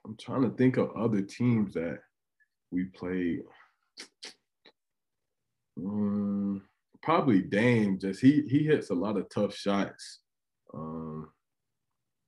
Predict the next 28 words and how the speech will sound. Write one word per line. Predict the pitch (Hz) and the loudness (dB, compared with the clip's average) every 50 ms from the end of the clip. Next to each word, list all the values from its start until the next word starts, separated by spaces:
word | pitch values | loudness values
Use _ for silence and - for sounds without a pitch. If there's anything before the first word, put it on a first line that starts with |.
| _ - | _ -10
and | 78 82 | -6 -4
it's | 98 107 - | -4 -2 0
like, | 113 90 87 82 - | 0 0 0 0 2
there's | 98 127 135 131 | 4 4 4 6
nothing | 123 113 135 143 143 135 127 | 6 4 4 6 6 6 8
you | 131 139 | 8 6
can | 123 120 101 95 | 6 4 2 4
do | 107 120 131 127 | 6 8 8 8
about | 110 101 104 104 101 | 6 4 2 0 -2
it. | - | -2
Like, | - - - - - | -4 -4 -6 0 2
you | 143 | 4
might | 143 131 113 101 95 95 | 6 6 4 4 2 0
be | 107 117 | 0 2
there | 110 110 110 107 | 2 2 0 0
to | - - 95 | -2 -8 -10
contest, | - 95 - - - 110 110 110 107 110 - - _ _ _ _ _ _ _ _ _ - | -10 -10 -8 -4 -2 0 0 2 0 -2 -4 -10 _ _ _ _ _ _ _ _ _ -16
and | - - 85 | -12 -10 -10
it's | 87 87 - | -10 -6 -6
like, | 95 87 85 85 85 | -4 -4 -2 -2 -2
he | 95 101 | -2 -2
just | 95 101 95 90 - - - - | 0 0 0 -2 -2 -6 -6 -2
does | 95 104 110 107 104 95 | 0 2 2 2 2 0
that. | 95 92 90 90 - | -2 -4 -4 -4 -6
So | - 95 | -4 0
I'd | 104 127 127 | 0 0 2
probably | - 170 156 131 123 | 2 2 4 4 2
say, | 120 - 117 113 110 107 101 95 95 | 2 2 2 2 4 4 2 0 -2